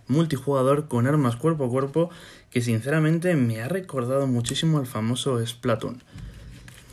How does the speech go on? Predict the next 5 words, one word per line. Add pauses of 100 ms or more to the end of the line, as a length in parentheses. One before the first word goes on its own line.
(640)
Seguimos
con
Mister
Driller
Drilland